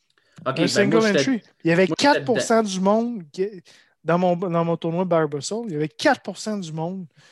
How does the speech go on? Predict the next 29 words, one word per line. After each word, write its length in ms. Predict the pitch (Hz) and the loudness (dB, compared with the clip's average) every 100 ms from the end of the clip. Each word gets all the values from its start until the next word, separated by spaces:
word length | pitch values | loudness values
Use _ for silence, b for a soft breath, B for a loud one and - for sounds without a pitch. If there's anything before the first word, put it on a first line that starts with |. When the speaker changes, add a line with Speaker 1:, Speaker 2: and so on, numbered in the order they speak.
| b b | b b
Speaker 2:
qui 100 | 165 | 0
avait 160 | 160 151 | 0 0
James 280 | 165 160 139 | -2 -4 -6
Hahn. 200 | 143 127 _ _ _ _ _ _ _ _ _ _ _ _ _ _ - B B B | -8 -8 _ _ _ _ _ _ _ _ _ _ _ _ _ _ -20 B B B
Il 60 | 147 | -2
y 20 | |
avait 160 | 156 170 | 0 4
deux 220 | - 208 | 4 2
cents 200 | 196 202 | 2 2
personnes. 560 | 180 170 - 170 135 - _ _ _ _ _ _ _ _ _ b b b b | 2 0 0 -2 -4 -14 _ _ _ _ _ _ _ _ _ b b b b
Ça 140 | 139 | -8
fait 80 | 147 | -6
huit 380 | 160 165 247 - | -6 -2 -2 0
personnes. 680 | 208 180 - 185 180 127 131 _ _ _ _ _ _ _ _ _ _ _ _ _ _ _ _ - | 0 0 0 -2 -2 -8 -18 _ _ _ _ _ _ _ _ _ _ _ _ _ _ _ _ -10
Speaker 1:
Il 60 | |
y 20 | 120 | -6
avait 120 | 131 | -4
un 80 | 131 | -2
narratif, 600 | 131 127 127 156 143 - | 0 0 -2 -6 -8 -6
euh, 720 | 139 131 127 127 127 127 127 123 | -4 -2 -2 -4 -4 -6 -8 -10
peut-être 240 | 123 156 | -8 -4
qu'il 100 | 160 | -2
a 40 | |
bien 200 | 151 147 | -2 -2
joué 160 | 143 175 | -2 -4
à 40 | |
ce 60 | 170 | -4
tournoi-là, 440 | 170 160 147 185 | -4 -2 0 -2
Nick. 420 | 208 196 - - | -4 -8 -12 -20